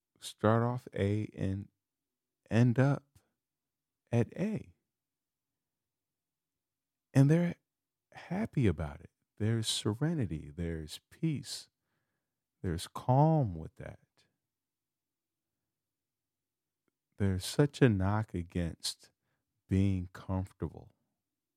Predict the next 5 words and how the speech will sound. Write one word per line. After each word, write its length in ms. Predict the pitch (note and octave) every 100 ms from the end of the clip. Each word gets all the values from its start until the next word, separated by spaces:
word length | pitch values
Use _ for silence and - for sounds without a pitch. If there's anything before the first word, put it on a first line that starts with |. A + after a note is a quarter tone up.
| _ _ _ _ _ _ _ _ _ _ _ -
Don't 240 | F#2 G2+
get 260 | - G2+ -
too 200 | - G#2
comfortable. 640 | - G#2 A2 - - - -
If 80 | -